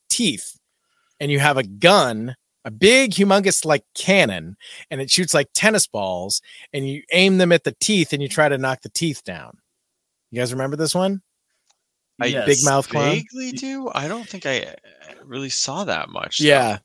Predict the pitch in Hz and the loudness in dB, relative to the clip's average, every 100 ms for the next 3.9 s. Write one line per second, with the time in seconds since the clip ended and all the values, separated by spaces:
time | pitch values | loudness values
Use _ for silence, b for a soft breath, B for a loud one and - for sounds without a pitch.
0 | - 135 120 - 175 165 175 151 180 233 | -10 -4 0 6 8 8 2 0 4 4
1 | 311 349 339 208 95 95 127 151 151 214 | 2 0 0 -2 -6 -12 -2 -2 0 0
2 | 196 202 185 _ _ _ - - 165 151 | 2 0 -6 _ _ _ -18 2 4 4
3 | 165 170 - 151 139 127 131 127 | 2 -2 0 0 0 -2 -4 -4